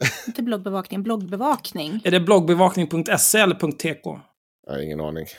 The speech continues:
Speaker 3: Nej.
Speaker 2: Nej, då blir det porr.
Speaker 3: Punkt rövporr.
Speaker 1: Skitsamma. Eh, poängen är, du kan inte vara den här väns-, lajva den här vänsteraktivisten som ska vara liksom den stora, för det är ju det de gör. De,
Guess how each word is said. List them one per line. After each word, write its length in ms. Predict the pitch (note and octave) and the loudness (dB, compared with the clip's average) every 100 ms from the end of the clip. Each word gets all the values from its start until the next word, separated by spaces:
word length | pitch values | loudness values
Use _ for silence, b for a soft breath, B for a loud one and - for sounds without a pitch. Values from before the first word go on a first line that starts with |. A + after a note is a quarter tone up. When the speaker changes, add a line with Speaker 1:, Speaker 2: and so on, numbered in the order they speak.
| B B B B - | B B B B -12
Speaker 3:
Nej. 200 | C3+ B2 - - | -10 -10 -10 -4
Speaker 2:
Nej, 100 | F4 - F4 | -4 -4 -2
då 60 | |
blir 80 | G4 G#4 | 0 2
det 60 | |
porr. 320 | D4+ D4+ D#4 D#4 _ _ - | 4 4 4 -2 _ _ -2
Speaker 3:
Punkt 220 | D#3+ C#3+ | -2 0
rövporr. 680 | D3 D3 A#2 - D3 B2 C3 | 2 2 0 -2 -2 -2 0
Speaker 1:
Skitsamma. 800 | - D#3 - - D3+ A#2+ A2 - - _ B2+ | 6 6 6 6 6 6 -2 -6 -16 _ 2
Eh, 160 | A2 | 2
poängen 500 | A2 D#3 E3 F3 D3+ | 4 6 6 6 4
är, 200 | A2+ G#2 - - | 4 2 -2 0
du 140 | C#3+ | 4
kan 180 | F#3+ F#3+ | 6 6
inte 140 | G3 | 6
vara 260 | F#3 F#3+ F#3 | 8 8 8
den 120 | D#3+ | 8
här 160 | C3 A2 | 6 6
väns-, 560 | A2 D#3 E3 E3 - | 6 6 6 0 -6
lajva 380 | D3+ D3+ D#3 D#3 | 4 8 8 8
den 100 | C#3+ | 8
här 120 | B2 G#2+ | 6 4
vänsteraktivisten 1300 | G#2+ C#3+ D3+ - E3+ E3 - G3 - - - - - | 6 6 4 2 2 2 2 0 0 -6 -10 -10 -6
som 200 | - C3+ | -2 2
ska 160 | D#3 | 6
vara 260 | C#3 C3 B2 | 8 8 8
liksom 360 | A#2+ B2 A#2 - | 4 2 -2 -2
den 100 | B2+ | -4
stora, 680 | - C#3 A#2 A2+ A2 G#2+ - _ _ _ - A#2+ A#2+ - | 0 -2 2 6 6 6 2 _ _ _ -4 -2 -2 -2
för 100 | E3 | 2
det 100 | E3+ | 4
är 40 | F3 | 6
ju 60 | |
det 200 | E3+ G3+ | 6 8
de 160 | D3+ D#3+ | 8 8
gör. 240 | G#3 G#2 | 8 8
De, 220 | G#2 C#3+ | 6 2